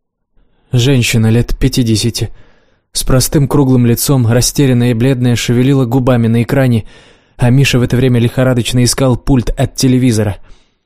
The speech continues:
потому что в руках женщина держала фотографию Сэма в школьном костюме с ленты «Выпускник» через плечо. Она говорила и вытирала слёзы, а пульт лежал под рукой спящей Леры, и когда Миша его нашёл,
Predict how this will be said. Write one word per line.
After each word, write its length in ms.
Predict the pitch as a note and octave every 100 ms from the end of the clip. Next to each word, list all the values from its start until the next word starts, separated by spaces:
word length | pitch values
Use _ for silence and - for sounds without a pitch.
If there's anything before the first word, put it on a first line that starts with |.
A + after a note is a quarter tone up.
| _ -
потому 280 | - C3 C3
что 160 | -
в 80 | A#2+
руках 320 | C3+ E3 C#3+
женщина 380 | A2+ C#3 - C3+
держала 500 | A#2+ A#2+ B2+ C#3+ B2+ - - - -
фотографию 640 | - C3 B2 C#3 - C#3
Сэма 380 | - C#3 C#3+ D3+
в 80 |
школьном 380 | - C3+ A#2 A2+
костюме 540 | A#2 A2+ - D3 D3 - - -
с 140 | -
ленты 260 | C3 A#2 A#2+
«Выпускник» 540 | B2 B2 - B2+ C#3
через 260 | - B2+ -
плечо. 440 | A#2+ - B2 G#2 - - - _ _ _ _ _ _ _ _ _ _ _
Она 380 | - A2 A#2+ A#2+
говорила 640 | A2 A#2 A#2 A#2 B2 C#3+
и 220 | C#3 A#2+ A2+
вытирала 440 | A2 B2 A#2 A2
слёзы, 540 | G#2+ A#2+ C3 A#2+ A#2+ - - - _ _ _ _
а 160 | - A2
пульт 400 | - C#3 C#3+ -
лежал 480 | A#2+ B2+ A#2 C3+ A#2+ -
под 160 | - A#2+
рукой 320 | A#2+ - C3+
спящей 440 | - B2+ B2 - C3
Леры, 360 | A#2+ A2 G#2
и 40 | G#2
когда 300 | A2+ G#2+ G#2+
Миша 320 | A#2 A2 B2
его 220 | A2 G#2+
нашёл, 500 | G#2+ G#2+ - C3 C3